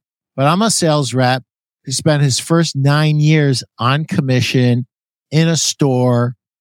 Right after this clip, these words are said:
paying his bills, buying a house, starting my kids', uh, college funds with spiff money I made from <laughs> selling mattresses. And I've never stopped being on the retail floor in terms of,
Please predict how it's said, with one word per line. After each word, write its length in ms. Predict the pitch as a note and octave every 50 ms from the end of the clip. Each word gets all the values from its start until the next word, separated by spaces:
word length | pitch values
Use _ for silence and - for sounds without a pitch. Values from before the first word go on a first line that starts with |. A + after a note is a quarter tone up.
| _ _ -
paying 380 | - - D#3 D#3 D#3+ E3 E3+
his 220 | F3 E3+ D#3+ C#3+ C3
bills, 800 | A2+ G#2 C3+ C#3 C3+ C3+ C#3 C#3 C3+ C3+ C3+ C3+ B2+ - - _ _ _ _ _ _ _ _ _
buying 380 | - A#2+ A#2+ B2+ D3 E3 F3 F3
a 80 | E3+ D#3
house, 460 | C#3+ D3 C3+ B2+ B2+ B2+ C3 B2 B2
starting 500 | - - - - D3 C#3+ D3 C#3 D#3 D#3+
my 240 | D#3+ D#3 D3 D3 C#3+
kids', 600 | - - - - D#3+ D3 C#3+ C#3 C3 B2 - - _ _ _ _ _ _ _ _ -
uh, 200 | - A#2 G#2 - -
college 540 | - - D#3 D3 C#3+ D3 C#3+ C3+ B2+ - -
funds 480 | - C#3+ C#3 C3+ C#3 C#3 C3+ B2 -
with 140 | - A#2+ A2+
spiff 480 | - - - - - - D3+ C#3+ - -
money 300 | C#3+ C#3+ C#3+ C#3+ C#3 C#3+
I 100 | C3+ B2
made 260 | B2 B2+ B2+ C3+ C3+ -
from 160 | - A#2 B2
<laughs> 0 |
selling 540 | A#2+ - - - - D3 C#3+ C3 C3 B2+ B2
mattresses. 880 | B2+ A#2+ A#2 A#2+ A#2+ - - B2+ A#2 - - - A2+ G#2+ A#2 A2 A2+ - _ _ _ _ _ _ _ _ _ _ _ _ _ _ _ _ _ _ _ _ _
And 240 | - C3+ D#3 D#3+ D#3
I've 160 | D#3 D#3 D#3
never 300 | C#3+ E3 F3 F3+ D#3+ D#3
stopped 500 | C#3+ - - - - E3+ D#3+ D#3+ D3+ - _ _ _ -
being 360 | - D3+ E3 E3 D#3+ C#3+ C3
on 180 | A#2 G#2+ A#2 A#2+
the 100 | A#2+ A#2
retail 500 | A#2 B2+ B2+ A#2 - - C3 A#2+ G#2+ G#2
floor 520 | - - - - C#3 C3+ B2 G#2+ F#2+ F2
in 220 | D2 - G#2+ A#2+ G2+
terms 400 | - - C#3 C3+ B2+ C3 B2 B2
of, 180 | A2+ G#2 G2